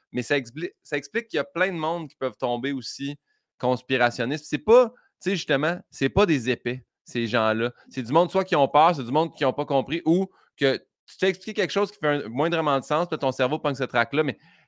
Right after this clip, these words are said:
il, il explique dans ce documentaire-là, tu sais, qu'il y a autant comme des gens ultra éduqués, que, que ça soit médecine, que ça soit n'importe quoi, une fois que tu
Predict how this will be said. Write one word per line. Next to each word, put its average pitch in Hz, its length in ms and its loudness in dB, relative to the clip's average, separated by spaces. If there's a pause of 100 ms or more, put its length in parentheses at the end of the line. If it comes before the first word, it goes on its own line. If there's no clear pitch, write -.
il, 123 200 0
il 127 80 -2
explique 165 380 -4
dans 147 100 0
ce 123 60 -2
documentaire-là, 120 600 0
tu - 60 -12
sais, 143 80 -10
qu'il 113 140 -6
y 104 40 0
a 98 100 -4
autant 151 500 0
comme 131 320 -2
des 101 220 -6
gens 117 280 -2 (160)
ultra 156 640 0
éduqués, 143 680 -4
que, 110 220 0
que 95 60 -8 (540)
ça - 180 0
soit 127 180 2
médecine, 143 680 -2
que 123 100 -6
ça 113 100 -6
soit 127 140 -2
n'importe 131 360 -2
quoi, 143 260 0 (640)
une 131 100 -2
fois 202 160 4
que - 80 -14
tu - 60 -10